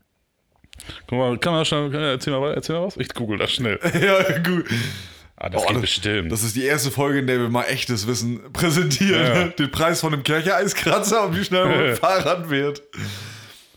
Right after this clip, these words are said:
Speaker 2: Nee, aber ich, also ich weiß nicht, wenn ich, wenn ich morgens, wenn ich mir vorstelle, ne, der, die Strecke dahin ist ja auch ab und zu mal ein bisschen hoch, bisschen runter tatsächlich, ne? Aber hoch, da hole ich das, da, also da, da fahre ich das von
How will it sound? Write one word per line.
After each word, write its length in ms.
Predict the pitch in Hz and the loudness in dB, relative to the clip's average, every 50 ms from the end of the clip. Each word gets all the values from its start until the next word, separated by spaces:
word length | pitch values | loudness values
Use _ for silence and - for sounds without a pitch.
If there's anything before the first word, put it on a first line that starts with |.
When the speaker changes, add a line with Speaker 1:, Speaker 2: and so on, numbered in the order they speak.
| _ _ _ | _ _ _
Speaker 2:
Nee, 160 | - - 127 127 | -4 -2 0 0
aber 160 | 123 120 120 110 104 - - - - _ _ _ _ _ - | 2 2 0 0 -2 -6 -10 -20 -20 _ _ _ _ _ -12
ich, 160 | - 123 - _ - - | -12 -12 -12 _ -12 -6
also 180 | - 117 117 117 | -4 -2 -2 -2
ich 100 | 117 - | -2 0
weiß 200 | - 107 120 110 | 0 0 0 0
nicht, 180 | 113 104 87 82 | 0 -2 -2 -2
wenn 260 | 101 101 104 113 120 | -4 -4 -2 -2 -2
ich, 200 | 127 120 - - - _ _ _ - _ _ - - _ _ _ _ | -2 -2 -4 -6 -10 _ _ _ -20 _ _ -20 -20 _ _ _ _
wenn 120 | - 127 139 | -6 -4 -2
ich 120 | 131 123 | 0 0
morgens, 520 | 131 139 143 160 190 226 247 254 233 165 | 2 2 4 4 4 2 2 0 -2 -2
wenn 120 | 160 170 165 | -2 -2 0
ich 60 | 160 | 0
mir 100 | 170 170 | -2 -2
vorstelle, 440 | - 180 175 156 - - 110 95 98 120 | 0 0 0 0 0 -2 0 0 0 0
ne, 60 | 156 147 | -2 -2
der, 140 | 143 139 | -2 -4
die 220 | 123 113 117 131 123 | -4 -4 -2 -2 -2
Strecke 320 | - - 156 185 185 220 170 | 0 0 0 0 0 0 0
dahin 300 | 151 123 127 135 156 175 | 2 2 2 0 0 -2
ist 120 | 143 - | -2 -2
ja 80 | 156 123 | 0 0
auch 160 | 123 120 - | -2 -2 -4
ab 140 | - 131 147 | -4 -4 -4
und 100 | 151 139 | -4 -4
zu 100 | - 135 | -2 -2
mal 80 | 143 135 | -2 -2
ein 80 | 127 120 | -2 -2
bisschen 260 | 117 - 123 107 107 | -2 -2 -2 -2 0
hoch, 240 | 123 147 160 156 151 | 0 -2 -2 -4 -4
bisschen 280 | - 123 113 135 127 | -4 -4 -2 -2 -2
runter 280 | 117 107 107 92 87 82 | -2 -2 -2 -2 -2 -2
tatsächlich, 460 | 95 95 87 - 90 87 82 82 85 | -4 -6 -6 -6 -6 -8 -8 -6 -4
ne? 160 | 92 117 127 127 - - - - - - - _ | -4 -4 -4 -4 -8 -16 -20 -20 -20 -20 -12 _
Aber 320 | - 101 98 98 92 90 | -4 -4 -2 -2 -4 -2
hoch, 340 | 87 110 131 151 147 - - | 0 0 2 2 0 -2 -2
da 500 | - 120 110 107 107 110 110 107 101 98 98 | -2 -2 0 2 2 2 0 0 -2 -4 -4
hole 280 | 110 117 123 127 120 120 | -4 -2 0 0 0 -2
ich 100 | - - | -2 -2
das, 440 | - 117 113 - - - - - - | -4 -4 -2 -4 -6 -6 -8 -8 -8
da, 100 | - 98 | -6 -6
also 140 | 92 101 101 | -4 -4 -2
da, 240 | 95 110 110 117 117 110 - - | 0 0 0 0 -2 -6 -6 -4
da 140 | 113 113 | -4 -4
fahre 260 | 110 - - 131 127 123 | -4 -2 -2 -2 -2 -2
ich 80 | 120 | -4
das 260 | - 123 113 - - | -4 -6 -6 -6 -8
von 480 | - - 123 117 113 110 110 110 107 101 | -8 -6 -4 -4 -2 -2 -2 -4 -4 -6